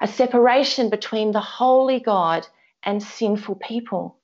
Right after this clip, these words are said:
Only a priest who had undergone purification rites had ever been able to go beyond that curtain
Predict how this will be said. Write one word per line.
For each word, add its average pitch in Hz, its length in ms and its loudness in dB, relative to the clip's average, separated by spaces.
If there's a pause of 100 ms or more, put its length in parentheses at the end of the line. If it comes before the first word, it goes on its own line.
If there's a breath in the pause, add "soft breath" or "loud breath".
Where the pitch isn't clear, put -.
(500)
Only 277 320 6
a 240 160 2
priest 277 560 0
who 240 80 4
had - 80 4
undergone 214 560 0
purification 208 880 -2
rites 170 360 -4 (220 soft breath)
had - 220 -2
ever 226 240 4
been 233 160 4
able 214 220 2
to 214 120 -4
go 220 300 2
beyond 226 320 0
that - 200 -2
curtain 160 440 -8